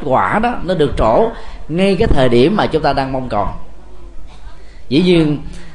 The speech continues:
kết quả tốt nó diễn ra, nó sẽ tháo gỡ rất nhiều ách tắc khác. Chẳng hạn như ai, à, trồng mai, trồng đào biết, có những năm đó mùa xuân lạnh xuống sớm quá đó thì mai sẽ nở sổ, dĩ nhiên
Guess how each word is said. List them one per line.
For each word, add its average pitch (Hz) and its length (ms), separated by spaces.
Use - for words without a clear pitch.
kết 202 140
quả 135 160
tốt 269 280
nó 233 140
diễn 151 200
ra, 143 260
nó 156 160
sẽ 123 200
tháo 233 300
gỡ 139 260
rất 262 200
nhiều 131 120
ách - 140
tắc 180 160
khác. - 200
Chẳng 151 140
hạn 123 300
như 147 80
ai, 135 360
à, 127 260
trồng 113 220
mai, 139 440
trồng 113 160
đào 107 240
biết, 147 200
có 147 100
những 143 320
năm 160 280
đó 175 80
mùa 123 220
xuân 147 260
lạnh 120 200
xuống 185 260
sớm 208 260
quá 214 320
đó 269 60
thì 117 100
mai 139 260
sẽ - 120
nở 127 160
sổ, 110 360
dĩ 120 200
nhiên 139 320